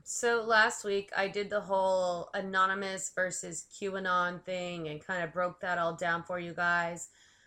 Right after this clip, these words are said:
And I did tell you I was going somewhere and that you would have to tune in this week to find out where I was headed with it.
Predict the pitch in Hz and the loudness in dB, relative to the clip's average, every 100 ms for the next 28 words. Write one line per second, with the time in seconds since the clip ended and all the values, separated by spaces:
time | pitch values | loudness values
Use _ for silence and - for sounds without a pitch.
0 | _ 190 196 214 277 240 - 277 277 269 | _ -4 -2 2 0 0 2 4 4 2
1 | 277 269 190 202 202 226 208 220 233 208 | 0 4 4 4 0 -4 2 2 2 0
2 | 196 - 175 175 170 165 165 - 180 170 | -4 -4 -6 -2 -2 0 0 -2 -8 -8
3 | 165 - 175 175 208 220 220 240 240 226 | -10 -10 -10 -4 -4 -4 -10 -4 -2 -2
4 | 208 220 - 180 175 - 156 202 202 202 | -6 -10 -10 -12 -14 -18 -6 -2 -2 0
5 | 196 185 147 - 143 196 208 202 - 185 | 0 2 2 -4 -6 -2 0 -2 0 0
6 | 180 175 165 - 190 160 - - 117 107 | 0 -4 -10 -8 -6 -6 -8 -10 -10 -12